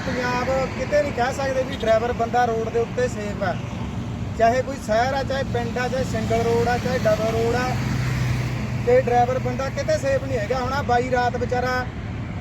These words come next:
ਸਾਹਨੇਵਾਲ ਰਾਜ ਫੈਕਟਰੀ ਕੋਲੇ ਗੱਡੀ ਲਾ ਕੇ ਸੌਂ ਗਿਆ ਤੇ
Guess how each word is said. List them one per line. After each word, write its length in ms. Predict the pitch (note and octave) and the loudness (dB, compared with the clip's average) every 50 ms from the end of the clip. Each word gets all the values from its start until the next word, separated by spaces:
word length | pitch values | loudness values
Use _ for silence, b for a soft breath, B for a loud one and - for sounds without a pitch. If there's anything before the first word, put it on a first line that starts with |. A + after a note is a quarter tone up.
| - - - | -8 -4 0
ਸਾਹਨੇਵਾਲ 520 | - A3+ A#3+ B3+ C#4 D4 C#4+ C#4 C4+ C4+ C4+ C4 C4 B3+ | 2 2 2 2 2 2 2 2 2 0 0 0 0 0
ਰਾਜ 240 | A#3+ A#3+ A#3+ A#3+ B3 G#3+ | 2 2 2 2 2 0
ਫੈਕਟਰੀ 300 | A3 A#3+ - - A#3+ B3+ | 0 0 -2 -2 -4 -4
ਕੋਲੇ 220 | B3 A#3+ B3+ B3+ B3+ | -2 0 2 2 2
ਗੱਡੀ 280 | G#3+ A3+ G3+ F#3+ A#3 | 0 -2 -4 -4 -2
ਲਾ 160 | - B3 B3 A#3+ | -2 0 0 0
ਕੇ 120 | - B3 B3 | 0 -2 -2
ਸੌਂ 240 | - G#3+ G#3 G#3+ G#3+ | -2 -4 -4 -2 0
ਗਿਆ 300 | A3 A#3+ B3+ B3 B3 A#3+ A#3 - - - - - - - - - - - - - | 0 2 2 2 0 -2 -2 -6 -8 -8 -8 -8 -6 -6 -8 -8 -8 -8 -8 -4
ਤੇ 80 | - B3 | -4 -4